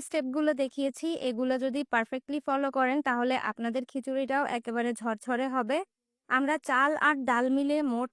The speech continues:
তিন কাপ দিয়েছিলাম, তাই ছয় কাপ পরিমাণ কুসুম গরম পানি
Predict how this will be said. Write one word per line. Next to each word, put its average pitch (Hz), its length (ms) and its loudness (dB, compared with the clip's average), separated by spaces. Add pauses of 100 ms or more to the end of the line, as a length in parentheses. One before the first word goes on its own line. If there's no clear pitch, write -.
(100)
তিন 277 180 -2
কাপ 269 200 -4
দিয়েছিলাম, 277 640 -4
তাই 240 240 0
ছয় 233 280 -4
কাপ 262 220 -4
পরিমাণ 277 400 0
কুসুম 247 340 -4
গরম 240 280 0
পানি 226 260 0